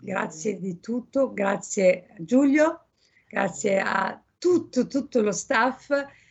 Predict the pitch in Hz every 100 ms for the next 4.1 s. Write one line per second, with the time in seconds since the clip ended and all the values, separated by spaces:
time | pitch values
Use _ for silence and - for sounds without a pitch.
0 | _ _ 214 214 214 214 - 208 208 208
1 | 214 208 208 226 220 202 - 190 - 220
2 | - 196 214 - 254 262 - _ _ _
3 | - 175 175 214 196 180 214 208 196 -